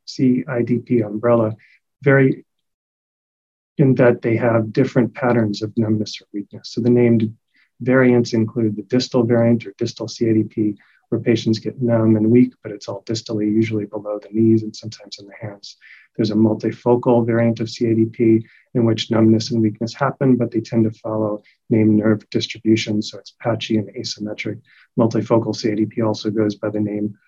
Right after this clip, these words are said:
of mad Sam or Lewis-Sumner syndrome. It all refers to the same thing. There's a sensory variant of C I D P where patients get numb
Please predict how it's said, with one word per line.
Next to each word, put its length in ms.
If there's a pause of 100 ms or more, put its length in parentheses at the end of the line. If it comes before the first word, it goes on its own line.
(140)
of 160
mad 260
Sam 300
or 120
Lewis-Sumner 580
syndrome. 460
It 140
all 120
refers 380
to 100
the 80
same 320
thing. 280 (520)
There's 160
a 60
sensory 440
variant 380
of 80
C 200
I 60
D 120
P 280
where 160
patients 420
get 180
numb 480